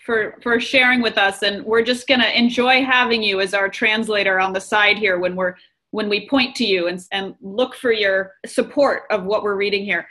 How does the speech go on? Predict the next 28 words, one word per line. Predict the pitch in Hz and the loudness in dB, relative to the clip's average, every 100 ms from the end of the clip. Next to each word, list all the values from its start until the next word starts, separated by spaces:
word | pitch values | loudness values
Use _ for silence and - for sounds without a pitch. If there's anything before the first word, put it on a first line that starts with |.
| _ | _
So | - | -2
you | 294 247 330 381 | 2 4 4 4
had | 359 254 | 2 2
written | 285 277 | 2 4
specifically, | 277 277 269 302 254 247 233 | 2 0 -2 -2 0 0 2
there's | 220 214 214 | 4 2 0
one | 240 262 | 0 2
word | 240 233 233 | 2 2 0
you | 220 | 0
wanted | 214 208 196 | -2 -2 -2
to | 202 | -4
point | - 208 - | -4 -6 -2
to, | 196 180 - | -2 -2 0
and, | 214 208 - | -2 -2 -4
and, | 214 208 202 208 | -2 0 -2 0
um, | 196 185 - | 0 0 0
that's | 240 269 | 0 0
at | |
the | 220 | 0
very | 220 226 226 | 2 2 2
first | - 240 226 - | 0 -2 -2 -2
paragraph | 220 196 180 175 160 - _ | -2 0 0 -2 -2 -8 _
that | 208 | -4
we're | 185 185 - | 0 -2 0
on. | 190 170 | -2 0
Is | 185 | -2
that | 208 - | -2 -2
right? | 196 208 | -2 -2